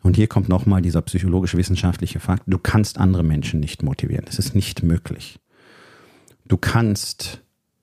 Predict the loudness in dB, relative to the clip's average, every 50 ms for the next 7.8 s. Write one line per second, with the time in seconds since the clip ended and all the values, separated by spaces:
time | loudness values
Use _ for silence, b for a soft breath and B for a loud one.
0 | _ _ _ _ _ _ _ _ 2 4 4 4 2 0 -2 -2 -4 -6 -6 -4
1 | 0 0 2 2 2 0 0 -2 -2 -4 -8 -14 _ _ _ _ _ -4 -2 -2
2 | -2 -2 -6 -8 -6 -4 -2 0 0 0 -2 -4 -4 -4 -2 -2 0 0 0 0
3 | -2 -4 -4 0 2 4 4 4 2 0 -2 -6 _ _ -2 -2 0 0 0 -2
4 | -2 0 2 2 2 4 2 0 -2 -2 -4 -2 -2 -4 -4 -4 -4 -4 -4 -6
5 | -8 -4 0 2 2 2 2 0 0 0 0 0 -2 -4 -8 -12 -12 B B B
6 | B B B B B B B 0 2 4 4 4 2 0 -4 -6 -4 -4 -4 -2
7 | -2 0 0 0 0 2 0 0 0 -2 -4 -10 -12 -12 -18